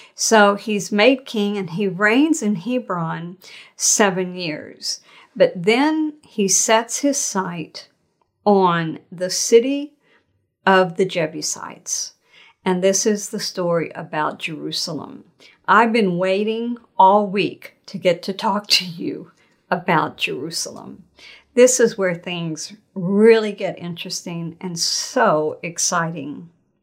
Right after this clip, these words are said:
So in Second Samuel five, verses six through eight, the Jebusites, uh, inside the walled city of Jerusalem. Now, let me describe this for you. Jerusalem is, uh,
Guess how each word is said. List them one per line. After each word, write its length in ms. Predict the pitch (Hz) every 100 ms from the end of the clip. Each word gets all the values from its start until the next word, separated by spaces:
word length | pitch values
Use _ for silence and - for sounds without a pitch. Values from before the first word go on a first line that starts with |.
| _ _ _ _ _ _ - - - - -
So 240 | - 220
in 120 | 208 214
Second 440 | 269 269 339 -
Samuel 420 | - 254 208 202
five, 680 | 170 - 220 190 160 165 175
verses 440 | 170 185 - 185
six 360 | - 233 220 -
through 280 | - 190 175
eight, 400 | 170 160 - - _ _ - - - -
the 300 | 185 208 190
Jebusites, 1200 | 170 226 233 285 - 190 165 202 294 - - - _
uh, 300 | 190 170 165 -
inside 640 | 208 226 262 - 233 220 180
the 100 | 190
walled 380 | 180 185 202
city 380 | - - 233 214
of 100 | 190
Jerusalem. 680 | 170 196 214 208 - 170 160
Now, 140 | 190 196
let 160 | 208
me 100 | 240
describe 520 | 226 - - 196 190
this 220 | 185 170 -
for 140 | -
you. 320 | - - - _ - - - _ -
Jerusalem 1080 | 214 208 247 311 - 330 247 196 190 202 - -
is, 500 | 196 190 185 - -
uh, 320 | 185 170 156